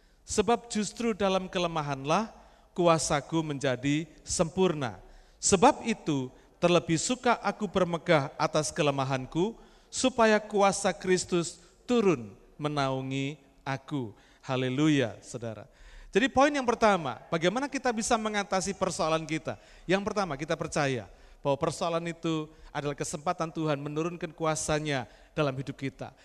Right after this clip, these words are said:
Kesempatan Tuhan menyempurnakan kuasanya di dalam hidup kita. Saudara, seperti tadi saya katakan, hidup ini adalah rangkaian dari persoalan.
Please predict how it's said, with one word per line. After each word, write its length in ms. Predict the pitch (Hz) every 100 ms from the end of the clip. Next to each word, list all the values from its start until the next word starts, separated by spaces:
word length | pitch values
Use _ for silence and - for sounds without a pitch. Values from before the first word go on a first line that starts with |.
| - 196
Kesempatan 560 | 196 214 214 214 208
Tuhan 240 | 214 180 165
menyempurnakan 1040 | 190 202 202 - 233 214 226 220 202 170
kuasanya 720 | 175 160 160 170 160 156 131 - - _
di 80 | 170
dalam 240 | 143 135 131
hidup 240 | 135 139
kita. 320 | - 123 117 - _ -
Saudara, 400 | - 185 190 262 294 - - -
seperti 240 | 185 185
tadi 200 | 208 196
saya 160 | - 202
katakan, 400 | 185 175 165 147
hidup 320 | 170 233 233
ini 160 | 226 240
adalah 400 | 196 165 160 165
rangkaian 400 | 160 190 185 180
dari 320 | 151 143 147
persoalan. 880 | - - 165 156 156 156 156 135